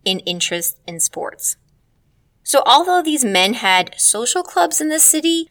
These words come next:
there were none that existed to solely promote athletics. Burton Smith was the younger brother of Hoke Smith,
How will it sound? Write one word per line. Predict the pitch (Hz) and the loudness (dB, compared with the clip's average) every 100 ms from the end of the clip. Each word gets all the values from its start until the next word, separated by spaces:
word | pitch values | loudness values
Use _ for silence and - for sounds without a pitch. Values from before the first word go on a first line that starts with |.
| - | 0
there | 233 233 | 0 2
were | 214 226 | 0 0
none | 220 214 214 240 | 0 0 -2 0
that | 285 | -2
existed | 285 233 202 185 - 180 | -2 -4 -2 0 0 0
to | 202 196 | -2 0
solely | - 180 170 180 | 0 0 -2 -4
promote | 185 190 180 165 | -4 -4 -4 -4
athletics. | 160 - - 98 - - - - _ _ _ _ _ _ _ _ _ _ _ 190 | -6 -6 -6 -6 -6 -4 -4 -4 _ _ _ _ _ _ _ _ _ _ _ -2
Burton | 202 220 - 269 | 4 4 4 0
Smith | 294 226 190 185 - - | 2 2 2 2 0 -10
was | 196 196 | -6 -2
the | 196 | -2
younger | 185 185 202 | -2 -2 -2
brother | 202 170 180 | 0 0 2
of | 185 | 0
Hoke | - 285 294 | 0 -2 -2
Smith, | - - - | -4 -6 -10